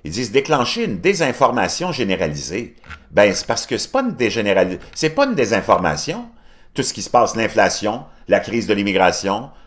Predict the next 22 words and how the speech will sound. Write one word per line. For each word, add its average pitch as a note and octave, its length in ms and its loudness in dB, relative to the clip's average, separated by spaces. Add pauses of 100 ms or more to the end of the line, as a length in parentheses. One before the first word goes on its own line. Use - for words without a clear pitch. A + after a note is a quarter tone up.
(120)
les G2 180 0
enquêtes G#2+ 320 0
sur F#2 180 2
Hunter F2+ 300 4
Biden, F2+ 500 2 (320)
le D2+ 160 4
conflit A#2 440 -2
en F#2+ 80 2
Europe, F2+ 420 2
c'est - 220 -6
pas G#3+ 100 0
de C#3 80 -6
la G2 80 4
désinformation, F2+ 840 -2
ça, F3+ 120 -14
là. G3 220 -14
C'est - 220 -8
tous F#3+ 80 -4
des C#3+ 200 -6
événements A#2+ 300 -4
qui B2+ 120 -4
existent. G2+ 500 -8